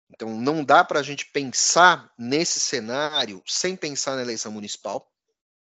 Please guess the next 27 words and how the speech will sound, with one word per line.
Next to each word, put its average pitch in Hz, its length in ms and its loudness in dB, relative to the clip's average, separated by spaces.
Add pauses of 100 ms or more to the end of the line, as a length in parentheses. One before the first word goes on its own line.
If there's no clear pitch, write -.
(840)
Então, 127 220 -6
é 123 60 0
muito 165 440 -4
cedo 143 640 -2 (420)
pra 117 140 -4
se - 160 -4
falar 113 380 -4
disso, 110 560 -8 (500)
certo? - 360 -12 (300)
É 104 80 -12
preciso 170 380 -4
lembrar 139 460 6
que, 131 420 -10
é, 98 680 -6 (120)
também, 127 600 -2 (760)
é, 98 680 -18 (120)
quando 165 380 -4
o 156 60 -2
Lu-, 143 280 -4
o 131 60 -8
P 165 200 -2
T - 220 -6 (120)
estava 147 400 0
muito 190 400 -4
mais 147 260 0
enterrado 131 840 0
politicamente 107 1400 -10